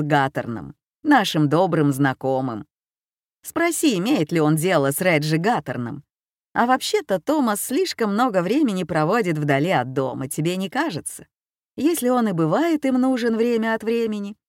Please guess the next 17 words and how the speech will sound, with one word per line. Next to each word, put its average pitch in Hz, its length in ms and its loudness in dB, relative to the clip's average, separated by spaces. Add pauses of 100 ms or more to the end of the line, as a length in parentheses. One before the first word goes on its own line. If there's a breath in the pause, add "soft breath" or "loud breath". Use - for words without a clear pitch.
(160)
не 220 200 2
слишком 240 460 0
ли 196 140 0
долго 196 440 2
они 185 280 0
его 180 220 0
при 175 160 -2
себе 156 340 0
удерживают, 147 920 -2
а? 147 180 -4 (760)
Должны 208 540 4
были 302 280 6
бы 302 140 6
учитывать 294 560 4
его 226 260 2
семейные 247 600 2
обстоятельства, 240 1000 0